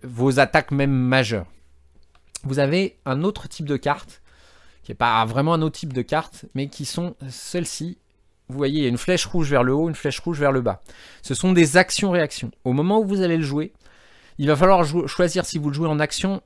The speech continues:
ou en réaction. Vous allez pouvoir penser que c'est stupide et que, comme les actions sont limitées et les réactions ne sont pas limitées, on va tout le temps le jouer en réaction. Certains effets, la plupart des bonus, des, des,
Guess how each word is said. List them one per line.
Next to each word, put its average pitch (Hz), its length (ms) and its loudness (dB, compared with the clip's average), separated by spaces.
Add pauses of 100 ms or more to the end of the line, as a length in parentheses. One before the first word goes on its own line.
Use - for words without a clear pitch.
ou 160 160 -2
en 151 80 0
réaction. 143 480 -4 (100)
Vous 127 200 -6
allez 147 180 0
pouvoir 185 380 0
penser 185 400 -2
que - 100 -12
c'est - 160 -4
stupide 175 680 -4 (140)
et 147 120 -6
que, 151 360 2 (220)
comme 170 320 4
les 127 200 0
actions 143 280 -2
sont - 200 -4
limitées 139 400 0
et 135 40 0
les 113 120 2
réactions 117 280 -2
ne 139 60 -6
sont 110 340 -4
pas 135 140 -2
limitées, 127 420 -2 (340)
on 131 60 0
va 127 100 6
tout 202 200 4
le 185 40 4
temps 185 140 4
le 175 60 2
jouer 170 160 0
en 170 80 2
réaction. 139 360 -4 (680)
Certains 214 460 2
effets, 190 480 2
la 156 100 6
plupart 196 300 4
des 143 140 6
bonus, 190 600 4
des, 131 300 0
des, 127 160 2